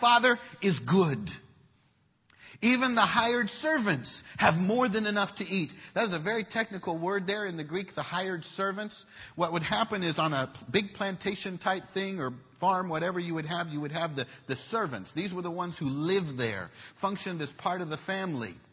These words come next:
ate at the family table. And then there was this term called the hired servants. We would know them today as migrant workers,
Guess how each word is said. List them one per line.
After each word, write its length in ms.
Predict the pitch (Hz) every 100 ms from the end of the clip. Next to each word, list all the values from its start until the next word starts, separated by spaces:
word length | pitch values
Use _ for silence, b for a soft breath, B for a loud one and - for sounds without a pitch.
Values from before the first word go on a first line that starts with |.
| _ _ _ -
ate 240 | 214 - 151
at 100 | -
the 80 |
family 420 | - 170 175 165 151
table. 540 | - 190 180 123 - B B
And 160 | 131
then 120 | 208 269
there 100 | 233
was 240 | 202 165
this 160 | 165 - - B -
term 260 | 214 202
called 260 | 175 160 160
the 100 | 147
hired 500 | - 233 202 131 101 -
servants. 400 | 135 95 92 - - - B B
We 160 | 214
would 120 | 202
know 160 | 180 202
them 160 | 175 160
today 280 | 151 175
as 120 | 143 135
migrant 520 | 151 175 156 139 123
workers, 640 | 147 147 113 - - -